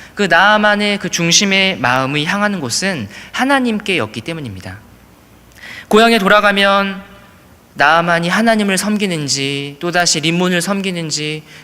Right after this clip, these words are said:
누가 알겠습니까? 하지만 나아만은 엘리사 선지자 앞에서 숨김없이 정직했습니다. 아니, 이제는 엘리사 선지자가 아니라 살아계신 하나님 앞에서는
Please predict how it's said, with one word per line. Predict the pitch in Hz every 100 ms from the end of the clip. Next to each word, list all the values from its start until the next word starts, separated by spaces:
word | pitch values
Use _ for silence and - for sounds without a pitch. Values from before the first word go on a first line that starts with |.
| -
누가 | 165 185
알겠습니까? | 131 143 - 120 107 110 107 - _ _ _ _ _ _ -
하지만 | 233 233 233
나아만은 | 165 165 170 165 196 196 117 104 - -
엘리사 | 156 208 220
선지자 | 214 233 240 226 226
앞에서 | 139 - 123 175 170 107 98 - - - _ -
숨김없이 | - 269 277 269 165 - - 143 135 113
정직했습니다. | - 127 135 180 - 156 - 117 101 104 117 - - -
아니, | 120 147 156 156 110 - - -
이제는 | 135 170 170 151
엘리사 | 143 202 202 196 190
선지자가 | 208 214 208 202 185 175
아니라 | 120 98 123 135 101 - - - - -
살아계신 | 233 247 233 - 220 208
하나님 | 208 254 254 196
앞에서는 | 113 - 156 117 143 160 104